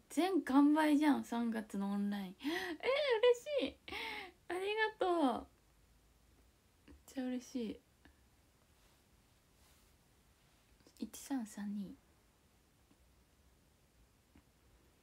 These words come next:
本当ですか？めちゃめちゃ嬉しいんだけど。ちょっ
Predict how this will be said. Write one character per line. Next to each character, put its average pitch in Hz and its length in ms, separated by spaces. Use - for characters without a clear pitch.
本 247 220
当 277 120
で 269 140
す - 160
か？ - 100
め - 60
ち 247 80
ゃ 247 40
め 247 80
ち 262 120
ゃ - 40
嬉 247 220
し - 100
い - 20
ん 233 100
だ 202 60
け 202 160
ど。 220 80
ち - 20
ょ - 20
っ - 0